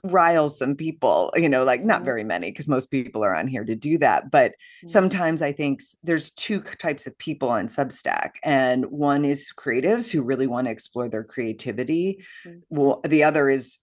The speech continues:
Speaker 1: creatives and professionals who wanna make a living. And it's so funny that we serve those two different types of people, which is so
Speaker 2: Yeah.
Speaker 1: great.
Speaker 2: Is it,
Speaker 1: So,
Speaker 2: is it
Speaker 1: yeah,
Speaker 2: giving
Speaker 1: I'll
Speaker 2: you
Speaker 1: take
Speaker 2: permission okay? Is it giving the perm-, like,
Speaker 1: Yeah.
Speaker 2: hopefully. Oh,
Speaker 1: Yeah,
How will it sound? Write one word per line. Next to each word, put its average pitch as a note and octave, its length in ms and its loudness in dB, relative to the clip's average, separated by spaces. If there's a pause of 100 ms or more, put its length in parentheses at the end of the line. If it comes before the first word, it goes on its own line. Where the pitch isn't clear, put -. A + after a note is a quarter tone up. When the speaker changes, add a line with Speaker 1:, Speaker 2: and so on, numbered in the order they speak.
Speaker 1:
creatives C3+ 460 0
and B2+ 100 -2
professionals C#3 720 -2
who G3 80 0
wanna A#2+ 220 -2
make F2+ 180 -8
a F#2 60 -8
living. - 360 -8 (360)
And C#3 380 2
it's F#3 200 4
so D#3+ 140 4
funny F3+ 320 2
that C#3 180 0
we D3 300 -4
serve C3+ 720 -2
those B2 380 -4
two B2 640 0 (140)
different - 340 -4
types - 300 -6
of G#2 160 -14
people, - 400 -4
which - 200 -8
is B2+ 140 -6
so - 160 -6
Speaker 2:
Yeah. - 60 -12
Speaker 1:
great. - 260 -4 (920)
Speaker 2:
Is B3 160 -8
it, - 160 -16
Speaker 1:
So, C#4+ 100 6
Speaker 2:
is B3+ 80 8
it - 20 4
Speaker 1:
yeah, C#4 100 10
Speaker 2:
giving - 100 2
Speaker 1:
I'll G3+ 100 8
Speaker 2:
you G3 60 0
Speaker 1:
take G#3 200 4
Speaker 2:
permission C4+ 440 -4
okay? - 440 -8
Is - 160 -14
it - 120 -16
giving F3 180 -14
the E3+ 80 -16 (100)
perm-, - 160 -16
like, - 140 -10
Speaker 1:
Yeah. A#3+ 200 4
Speaker 2:
hopefully. - 320 -8
Oh, - 80 -4
Speaker 1:
Yeah, F#3+ 80 2